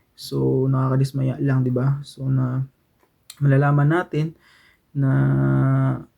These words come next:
ganun yung sinuggest na sahod, mga kabayan. Eh, kaya nga pumunta tayo sa ibang bansa para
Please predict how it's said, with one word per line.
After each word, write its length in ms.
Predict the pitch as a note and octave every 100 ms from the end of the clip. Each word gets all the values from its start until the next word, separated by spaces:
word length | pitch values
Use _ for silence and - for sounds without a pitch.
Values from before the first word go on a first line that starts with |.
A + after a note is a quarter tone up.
| _ _ -
ganun 320 | D3 D3 D3
yung 160 | C#3+ C3+
sinuggest 560 | D3 C3 C3 C3 -
na 80 | C3+
sahod, 480 | C3+ C#3+ C#3+ C3+ C3
mga 320 | C3 B2 C3
kabayan. 560 | C3+ C3 C3 B2+ B2+ -
Eh, 240 | C3 B2 C#3 - _ _ _ _
kaya 160 | B2+ C3
nga 80 | C3
pumunta 320 | C3 C3 C3
tayo 240 | B2+ B2 C3
sa 160 | C3 A#2+
ibang 240 | B2+ B2
bansa 560 | B2 A#2+ C3 F3 A3 - _
para 260 | C#3 C3+